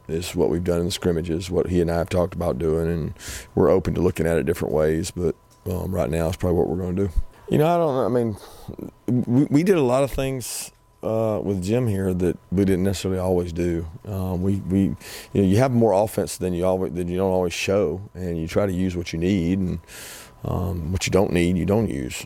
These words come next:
So there's things that we had in games that we didn't use in the past, and sure it'll be that way now. I don't, I mean,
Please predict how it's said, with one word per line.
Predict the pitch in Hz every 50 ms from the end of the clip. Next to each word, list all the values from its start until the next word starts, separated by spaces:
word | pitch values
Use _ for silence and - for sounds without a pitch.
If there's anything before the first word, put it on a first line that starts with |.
| - -
So | - - 92 90 87 82
there's | 82 85 -
things | - 92 98 95 92 82
that | 90 71
we | 87 92 90
had | 92 90 90 90
in | 90 90 80
games | 85 87 90 92 98 98 90 85
that | 90 82 80 - -
we | 87
didn't | 87 90 92 85 82
use | 85 90 92 92 90
in | 87
the | 90
past, | - 92 85 90 90 104 110 110 - -
and | 104 92 90 - - - - - - -
sure | - - - 117
it'll | 101 101
be | 92 104 104
that | 101 101 87 80
way | 101 101 95
now. | 87 90 95 120 110 85 82 82
I | 85 92
don't, | 92 95 92 85 - - _ _ -
I | 82
mean, | 85 85 85 85 82 80